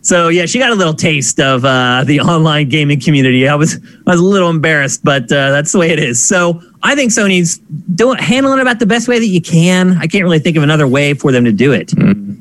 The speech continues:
Speaker 2: Like, maybe it won't be super effective in the end, but it's worth a shot, I
Speaker 1: Yeah,
Speaker 2: guess.
Speaker 1: it's better than doing nothing.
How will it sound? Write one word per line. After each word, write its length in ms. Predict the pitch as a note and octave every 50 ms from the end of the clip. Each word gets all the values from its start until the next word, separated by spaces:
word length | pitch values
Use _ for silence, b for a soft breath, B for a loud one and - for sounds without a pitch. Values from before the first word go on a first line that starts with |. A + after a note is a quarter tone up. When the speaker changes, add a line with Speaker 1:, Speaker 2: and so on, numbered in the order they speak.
| - -
Speaker 2:
Like, 120 | B2 C3
maybe 200 | D3 D#3 D#3+ D#3+
it 40 | D3
won't 340 | C3 C3+ C#3 C#3 C#3 - A#2+
be 240 | B2 C3 C3 B2 A#2+
super 320 | A#2 - - B2+ - B2
effective 380 | A#2 G#2+ C3 A#2+ B2 - A#2+ A#2
in 80 | A#2+ B2
the 120 | B2 B2
end, 220 | B2 B2+ B2+ B2+
but 140 | A#2+ G#2+ G2+
it's 180 | G2 G2+ - -
worth 160 | G#2 G#2+ G2
a 60 | G#2+
shot, 400 | F#2+ - - G#2 G2+ A2+ A#2 -
I 140 | - - D#3+ - - -
Speaker 1:
Yeah, 200 | - B3+ D#4+ C#4
Speaker 2:
guess. 140 | A3+ A3+ -
Speaker 1:
it's 80 | D3+ C#3
better 180 | C3 B3 C#4+
than 160 | D4+ D4+ D4+
doing 220 | C4 C#4 C#4+ C#4+ B3+
nothing. 420 | A#3 A#3 G#3 - G#3 C3 F#2+ -